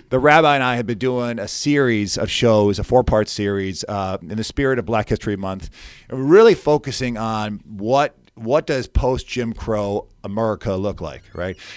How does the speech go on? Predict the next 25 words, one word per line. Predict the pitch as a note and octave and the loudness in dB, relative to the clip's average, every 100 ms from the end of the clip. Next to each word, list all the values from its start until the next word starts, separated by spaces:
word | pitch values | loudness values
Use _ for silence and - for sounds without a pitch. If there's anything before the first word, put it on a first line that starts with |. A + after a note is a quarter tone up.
| - | -8
And | A2+ A#2 | -6 -4
so | C3+ B2+ | 0 0
we've | C3 | 0
been | C3 B2+ | -2 -2
just | A#2+ G#2 | -4 2
gathering | D#3+ E3 C#3+ | 4 4 2
and | A#2+ | -2
say, | C3+ | 0
"Okay, | E3 - A#2+ G2+ | 0 0 -2 -2
so | - A2+ - | -2 -4 -4
we, | G2 A2+ | -10 -8
we | G#2 | -8
talked | - C#3+ D#3 | -2 -2 0
about | D3+ D3+ | -2 -2
what | C3+ | -2
was | C3+ | -6
Jim | G2+ C3 B2 | -6 -8 -8
Crow. | - B2+ A#2 A#2 - - _ | -2 0 2 0 -4 -18 _
How | D3 | -4
did | E3 - | -4 -4
Jim | C3+ | -10
Crow | A#2+ C#3 A#2+ | -6 -4 -4
affect | G2+ - C3 C3+ | -4 -4 -2 -2
our | |
communities? | A2 A#2+ A2 A2 A2 A2 | -4 -4 -2 -2 -4 -4